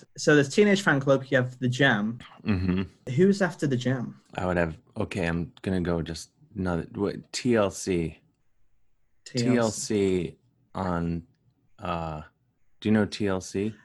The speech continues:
Speaker 1: Uh, I
Speaker 2: You know,
Speaker 1: think
Speaker 2: No Scrubs,
Speaker 1: Yes, that's it.
Speaker 2: Waterfalls.
Speaker 1: Yeah, I thought it was, but I was also like, I, I'm not, I wasn't a hundred percent certain, but okay, so, yeah, a different kind of a vibe from Teenage Fanclub, The Jam, but also is quite fitting as well. I think that's a, they're, they're
Speaker 2: Totally.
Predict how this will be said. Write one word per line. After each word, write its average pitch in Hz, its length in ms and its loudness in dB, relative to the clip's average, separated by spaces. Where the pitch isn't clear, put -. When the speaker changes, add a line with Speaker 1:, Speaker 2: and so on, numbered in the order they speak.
Speaker 1:
Uh, 165 160 6
I 156 80 2
Speaker 2:
You 131 80 6
know, 107 140 6
Speaker 1:
think 101 120 6
Speaker 2:
No 104 140 6
Scrubs, 104 840 0
Speaker 1:
Yes, 185 300 8
that's 175 260 4
it. - 20 0
Speaker 2:
Waterfalls. 110 480 2
Speaker 1:
Yeah, 151 120 6
I 160 120 6
thought 214 400 6
it 151 100 6
was, 120 240 2
but 135 140 2
I - 20 6
was 135 140 4
also 143 240 2
like, 127 300 2
I, 143 140 -2
I'm 139 160 2
not, - 260 -4
I 123 80 -2
wasn't 143 260 2
a 135 40 0
hundred 143 140 4
percent 127 320 -4
certain, 123 240 0
but 117 260 -8
okay, 160 300 4
so, 170 260 6
yeah, 170 220 8
a 147 40 4
different 254 320 4
kind 220 180 4
of 156 160 2
a 170 60 4
vibe 123 380 2
from 123 380 0
Teenage 131 280 0
Fanclub, 123 420 -4
The 123 60 -4
Jam, 113 320 -2
but 135 280 2
also 196 240 6
is 196 100 6
quite 190 240 0
fitting 202 360 0
as 110 160 -10
well. 113 160 -4
I 104 60 -10
think 139 200 -6
that's 123 240 -8
a, 120 240 2
they're, 135 220 6
they're - 20 2
Speaker 2:
Totally. 107 640 4